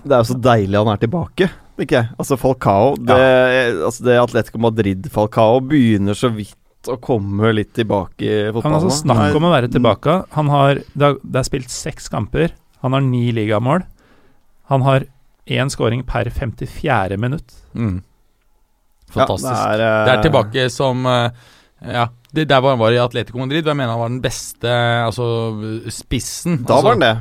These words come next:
Speaker 1: for
Speaker 3: ja.
Speaker 1: da var jo, hvis du tar bort Messi og
Speaker 3: Og
Speaker 1: Ronaldo,
Speaker 3: Ronaldo,
Speaker 1: da.
Speaker 3: ja.
Speaker 1: Så, verdens beste spiss, han var helt
Speaker 3: Absolutt.
Speaker 1: sjuk.
Speaker 2: Mm.
Speaker 3: Fantastisk.
Speaker 1: Så, ja.
Speaker 2: Ja. Men, eh, er ikke så veldig mye mer å si om det. Veldig viktig selvfølgelig for Monaco å være tilbake på vinnersporet etter det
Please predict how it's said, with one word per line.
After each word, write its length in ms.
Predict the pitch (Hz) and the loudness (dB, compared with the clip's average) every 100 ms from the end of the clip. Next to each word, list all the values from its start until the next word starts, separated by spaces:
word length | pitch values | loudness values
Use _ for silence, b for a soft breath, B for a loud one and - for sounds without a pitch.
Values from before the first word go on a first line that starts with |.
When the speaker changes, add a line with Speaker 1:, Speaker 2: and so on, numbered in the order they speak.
| - | -2
Speaker 1:
for 80 | |
Speaker 3:
ja. 60 | 117 | 0
Speaker 1:
da 80 | 151 | 2
var 160 | 139 | 4
jo, 280 | 123 123 120 | 4 2 0
hvis 120 | 117 117 | -2 -8
du 100 | 120 - | -12 -8
tar 120 | - 120 | -2 -2
bort 160 | 117 | -2
Messi 280 | 104 104 - | -4 -6 -4
og 340 | 107 104 104 107 | -4 0 0 0
Speaker 3:
Og 60 | |
Speaker 1:
Ronaldo, 280 | 110 110 104 | 2 2 2
Speaker 3:
Ronaldo, 20 | |
Speaker 1:
da. 80 | 123 | 2
Speaker 3:
ja. 120 | 113 110 b b b | 0 -2 b b b
Speaker 1:
Så, 140 | - - - 135 - - - 113 | -18 -18 -18 -20 -20 -20 -16 -2
verdens 480 | 117 117 120 170 - | 2 2 0 -4 -2
beste 280 | 135 120 127 | -2 -2 -4
spiss, 260 | 123 123 | -2 -4
han 80 | 156 | -2
var 100 | 139 | 0
helt 120 | 131 - | 0 -2
Speaker 3:
Absolutt. 560 | - - - 113 143 | -4 -4 -4 -2 0
Speaker 1:
sjuk. 400 | 247 - - - - | -2 -6 -18 -16 -8
Speaker 2:
Mm. 160 | 127 | -4
Speaker 3:
Fantastisk. 680 | 110 107 - - - 107 - - b b b b _ | -4 -6 -10 -12 -14 -16 -18 -20 b b b b _
Speaker 1:
Så, 120 | - 151 151 147 143 | -2 2 2 2 0
ja. 100 | 143 - b b b b b - | -2 -4 b b b b b -18
Speaker 2:
Ja. 80 | - - - | -18 -16 -4
Men, 200 | 190 190 | 0 2
eh, 260 | 190 190 180 | 4 4 2
er 40 | |
ikke 100 | 175 | 2
så 60 | 165 143 | 2 2
veldig 80 | |
mye 120 | 143 135 | 2 2
mer 140 | 127 | 2
å 100 | 127 | 0
si 140 | - 123 | 0 -2
om 80 | 123 | 0
det. 260 | 120 127 | 0 0
Veldig 240 | 123 113 123 | -2 -2 -4
viktig 260 | 120 - 113 | -6 -6 -6
selvfølgelig 400 | 117 123 110 117 | -4 -2 -2 -2
for 100 | 117 | -2
Monaco 360 | 120 104 - | -2 -4 -4
å 20 | 113 | -2
være 160 | 110 | -2
tilbake 400 | 104 117 107 - 120 | -2 -2 -2 -4 -4
på 120 | 120 | -2
vinnersporet 560 | 107 95 - 110 113 | -2 -4 -6 -4 -4
etter 140 | - 104 | -4 -2
det 260 | 110 117 | -2 -2